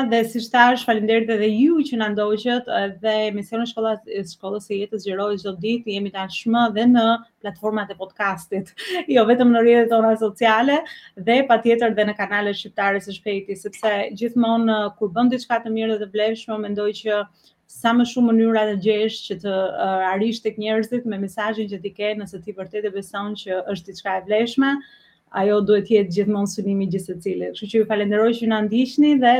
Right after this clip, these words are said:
do shihemi në një emision tjetër. Gjithë të mira, mirupafshim.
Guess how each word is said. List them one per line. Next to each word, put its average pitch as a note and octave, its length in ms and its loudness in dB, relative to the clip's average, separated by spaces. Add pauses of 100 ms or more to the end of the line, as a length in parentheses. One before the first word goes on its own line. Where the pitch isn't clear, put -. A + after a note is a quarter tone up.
do G#3 120 0
shihemi A#3 320 2
në A3+ 60 0
një G3+ 120 -2
emision G#3 380 -6
tjetër. F#3+ 360 -6
Gjithë A#3 180 -2
të A#3+ 80 2
mira, A3+ 340 2
mirupafshim. A3+ 800 -2